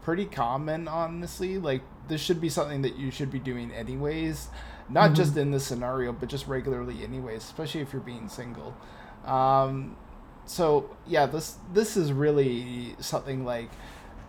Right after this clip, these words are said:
Speaker 1: like, this would be like saying, like, "Hey, you should insure your car," and someone just being like, "No, uh, I don't want to." And it's like, well, you kind of have to. Like, if you're dating somebody and you've, you've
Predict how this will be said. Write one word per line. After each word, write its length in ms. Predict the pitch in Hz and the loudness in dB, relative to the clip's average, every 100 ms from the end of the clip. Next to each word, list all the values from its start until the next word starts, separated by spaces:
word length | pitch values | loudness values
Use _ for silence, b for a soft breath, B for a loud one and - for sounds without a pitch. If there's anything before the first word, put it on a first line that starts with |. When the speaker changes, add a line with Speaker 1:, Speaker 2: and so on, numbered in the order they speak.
| - | -6
Speaker 1:
like, 180 | 135 202 | 0 2
this 140 | 208 | 2
would 120 | 233 | 4
be 140 | 175 160 | 4 6
like 260 | 151 135 | 6 6
saying, 360 | - 165 147 143 | 4 4 4 4
like, 120 | 135 | 2
"Hey, 120 | 160 | 2
you 340 | 165 131 160 175 | 2 4 6 4
should 240 | 175 170 | 4 2
insure 260 | 160 139 170 | 2 2 4
your 160 | 156 | 4
car," 480 | 143 185 202 135 120 | 6 10 10 10 8
and 140 | 120 | 2
someone 320 | 147 147 139 131 | 0 0 2 2
just 220 | 135 135 | 0 4
being 160 | 139 | 4
like, 280 | 131 123 113 | 4 2 2
"No, 460 | 143 202 175 135 120 | 6 8 10 8 6
uh, 160 | 117 120 | 4 2
I 120 | 139 | 2
don't 140 | 160 | 0
want 200 | 123 123 123 | 0 -2 -2
to." 260 | 156 175 | -2 0
And 80 | 160 | -2
it's 100 | 139 | -2
like, 140 | 147 | -2
well, 80 | 151 | -2
you 100 | 156 151 | -2 -2
kind 180 | 185 190 | -2 0
of 140 | 185 - - 151 | -2 -4 -14 -4
have 300 | 160 214 - | -2 -2 -2
to. 340 | 139 120 117 113 | -4 -4 -4 -6
Like, 220 | 131 131 | -4 -2
if 160 | 135 143 | -4 -4
you're 380 | 160 165 165 165 139 | 0 2 2 -2 0
dating 340 | 143 143 156 | 0 2 -2
somebody 500 | 147 160 156 156 156 | 0 2 2 2 0
and 200 | 143 139 | 2 2
you've, 300 | 139 143 143 139 - B B B B - | 2 2 0 -2 -8 B B B B -6
you've 340 | 151 151 139 | -2 0 -2